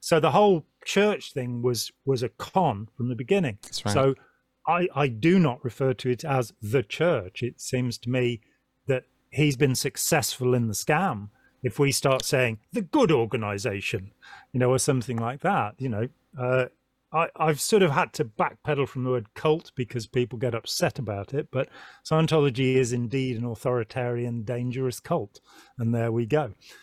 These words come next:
Speaker 1: Um, end of that particular rant.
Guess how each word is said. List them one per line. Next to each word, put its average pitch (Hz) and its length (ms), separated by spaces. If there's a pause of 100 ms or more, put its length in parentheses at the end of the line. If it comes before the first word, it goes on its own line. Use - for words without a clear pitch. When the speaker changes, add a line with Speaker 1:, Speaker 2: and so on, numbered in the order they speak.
(360)
Speaker 1:
Um, 139 420 (500)
end 143 220
of 120 140 (100)
that 131 160
particular 117 460
rant. 127 400